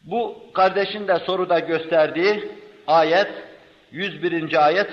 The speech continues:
"فَبَشَّرْنَاهُ بِغُلَامٍ حَلِيمٍ." Onu halim, selim, yumuşak huylu bir çocukla tebşir ettik deniyor.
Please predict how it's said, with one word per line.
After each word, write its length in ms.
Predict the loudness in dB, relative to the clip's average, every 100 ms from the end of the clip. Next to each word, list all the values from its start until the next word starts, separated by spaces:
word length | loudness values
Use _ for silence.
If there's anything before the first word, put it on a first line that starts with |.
| 0
"فَبَشَّرْنَاهُ 1040 | 2 2 0 0 0 0 0 0 0 -2
بِغُلَامٍ 680 | -2 0 2 4 4 2 -4
حَلِيمٍ." 500 | -2 -2 0 -2 -4 -10 -20 -20 _ _ _
Onu 340 | -4 -2 0 -2
halim, 640 | 0 0 0 -4 -6 -8 -2
selim, 460 | 0 0 -2 -4 -4
yumuşak 520 | -4 -4 -2 0 0
huylu 640 | -2 -2 2 2 2 -2 -14 -8
bir 160 | -6 -4
çocukla 520 | -2 -2 0 0 0
tebşir 360 | -2 -2 -4 -2
ettik 580 | -4 -6 -14 -16 -12 -8
deniyor. 340 | -8 -8 -12